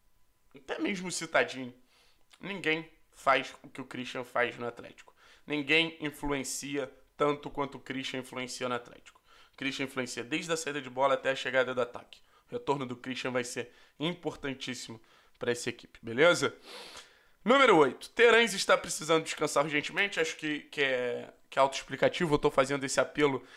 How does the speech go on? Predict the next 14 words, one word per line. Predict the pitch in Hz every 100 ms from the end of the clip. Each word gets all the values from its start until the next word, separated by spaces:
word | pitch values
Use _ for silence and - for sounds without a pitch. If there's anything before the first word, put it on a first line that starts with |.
| - -
ao | 143 147
Filipão | 151 143 143 139 135
a | 160
vários | 143 151 156 143 -
conteúdos. | 143 131 131 170 160 151 -
A | 131
queda | 131 147 143
técnica | 139 - 135 - 131 - 131 - _ -
naturalmente | 156 180 180 - 160 143 135 143 -
está | - - 139 135 - - -
ligada | 143 123 127 123 123 - - _ _
a | -
uma | 143 143
queda | - 127 123 127